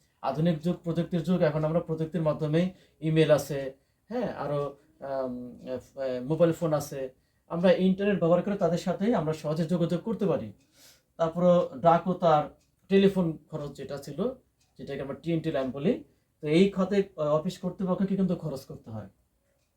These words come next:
বিদ্যুৎ, গ্যাস ও পানি। অফিসের কাজে বিদ্যুৎ ব্যবহার করা হয়, অফিসের কাজে গ্যাস, পানি ব্যবহার করা হয়, এটা কিন্তু আবশ্যক একটি খরচ এবং এই তিনটা খরচকে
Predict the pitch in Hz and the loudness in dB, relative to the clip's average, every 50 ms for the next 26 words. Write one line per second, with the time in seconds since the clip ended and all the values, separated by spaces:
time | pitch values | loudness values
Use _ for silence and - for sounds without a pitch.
0 | _ _ _ _ _ _ _ _ _ _ _ _ _ - 120 110 165 185 190 - | _ _ _ _ _ _ _ _ _ _ _ _ _ -16 -4 2 2 2 2 4
1 | - 220 185 175 156 170 180 180 180 185 180 - 165 147 131 135 143 147 147 190 | 2 0 0 0 2 4 4 4 4 2 0 0 0 -2 0 0 -2 -2 -2 -2
2 | 190 214 190 202 190 175 185 156 156 180 - 190 185 156 175 165 170 165 160 160 | -2 0 2 2 4 4 4 2 2 2 2 2 2 2 2 2 2 2 0 0
3 | 156 151 135 147 147 143 - - - _ _ _ _ _ 147 156 - 170 160 180 | -2 0 0 0 0 0 -2 -6 -10 _ _ _ _ _ -6 -4 -4 -2 -2 0
4 | 175 - 170 156 170 160 - 151 151 156 156 156 - - - 156 151 156 151 - | 0 0 0 0 0 0 0 4 6 6 6 4 2 -2 -2 -2 0 -2 -2 -6
5 | - - 143 139 131 143 143 - 147 143 147 143 165 220 277 - - _ _ _ | -10 -10 -8 -8 -6 -8 -8 -8 -6 -6 0 2 4 2 2 0 -4 _ _ _
6 | _ _ - 160 160 180 190 196 175 175 160 156 165 - - 160 - 160 - 156 | _ _ -10 -6 -2 0 2 4 6 6 4 4 2 -2 -4 -8 -10 -10 -12 -12
7 | - 135 139 170 208 233 - - - 160 143 143 143 143 139 - 156 170 214 254 | -10 -6 -4 -4 -4 -4 -6 -8 -10 -8 -8 -6 -8 -10 -10 -6 0 2 4 4
8 | 269 - - 233 220 202 214 214 - - 185 180 190 - - - 165 147 151 190 | 2 2 0 -2 0 0 0 -2 -2 -2 0 0 0 -2 -4 -6 -6 -4 -4 -4
9 | - | -4